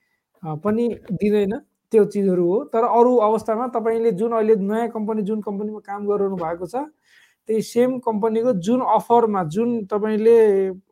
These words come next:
कन्ट्र्याक्टमा काम गरिरहनु भएको छ, त्यो कन्ट्र्याक्ट लेटर लिएर नेपाल आउनुभयो भने पक्कै पनि तपाईँले श्रम पाउनुहुन्छ, नम्बर वान। नम्बर टू, अबुधाबी, अ, के अरे, एम्बेसीबाट चाहिँ हुँदैन, तर अनलाइनबाट हुनसक्छ।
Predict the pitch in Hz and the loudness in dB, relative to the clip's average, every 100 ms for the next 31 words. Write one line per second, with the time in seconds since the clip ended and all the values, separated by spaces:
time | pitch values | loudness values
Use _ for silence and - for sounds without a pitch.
0 | _ _ - 214 196 185 185 185 196 220 | _ _ -16 -6 -2 0 -2 -4 -4 -2
1 | 202 226 226 220 220 220 208 202 196 190 | 0 0 -2 -4 -4 0 0 0 -2 -4
2 | 220 269 247 226 214 226 226 214 208 202 | -4 -6 -2 -2 0 0 0 0 0 0
3 | 208 247 240 185 202 175 - - 196 202 | 2 0 -4 -4 -4 -6 -10 -8 -6 -4
4 | 190 180 190 277 208 202 202 214 202 214 | -4 -4 -6 -8 -6 -4 -4 -4 -6 -4
5 | 196 202 196 190 185 175 165 190 175 175 | -4 -6 -6 -6 -6 -8 -12 -12 -10 -6
6 | 180 220 175 _ _ _ _ _ _ - | -2 -2 -2 _ _ _ _ _ _ -4
7 | 214 269 226 311 - - 233 262 277 277 | 2 4 4 2 2 2 2 4 4 4
8 | 277 233 233 220 269 226 262 277 240 285 | 2 2 2 2 2 2 2 2 0 2
9 | 269 262 240 208 247 262 254 220 254 269 | 2 2 0 0 0 0 -2 0 0 0
10 | 277 269 262 214 214 240 233 | 0 2 2 2 0 -4 -4